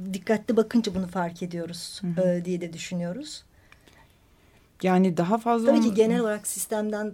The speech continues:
Speaker 1: bağımsız bir şey değil tabii ki. Tiyatro
Speaker 2: Hı hı.
Speaker 1: içerisindeki dengeler,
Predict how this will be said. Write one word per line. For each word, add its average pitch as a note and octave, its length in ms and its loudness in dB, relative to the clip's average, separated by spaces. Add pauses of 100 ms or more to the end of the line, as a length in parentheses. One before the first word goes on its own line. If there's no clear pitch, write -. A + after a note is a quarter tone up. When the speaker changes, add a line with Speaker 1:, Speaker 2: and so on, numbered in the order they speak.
Speaker 1:
bağımsız G3+ 460 0
bir F#3 60 -4
şey G#3 240 4
değil F#3+ 160 0
tabii D3+ 160 -6
ki. - 100 -16
Tiyatro F3+ 320 2
Speaker 2:
Hı - 20 6
hı. E3+ 40 4
Speaker 1:
içerisindeki F3 760 -2 (380)
dengeler, F3 680 2